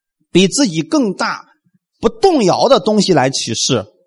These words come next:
上帝因为找不着比自己更大，所以他说：“我就指着我自己起誓，我说这个话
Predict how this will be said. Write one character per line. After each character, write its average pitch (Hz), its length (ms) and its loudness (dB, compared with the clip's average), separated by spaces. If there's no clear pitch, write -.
上 226 340 2
帝 208 180 0
因 202 100 2
为 214 100 2
找 151 180 2
不 147 120 0
着 202 100 4
比 175 160 2
自 160 80 -6
己 165 100 -2
更 170 220 2
大， 147 180 2
所 147 120 -4
以 - 20 -8
他 147 80 -2
说 131 260 -4
：“我 143 120 2
就 233 100 0
指 143 160 -4
着 190 120 0
我 135 120 2
自 214 140 -4
己 131 140 -4
起 - 180 -6
誓， - 260 -6
我 117 160 -2
说 160 180 -2
这 147 80 0
个 123 80 -4
话 101 300 -2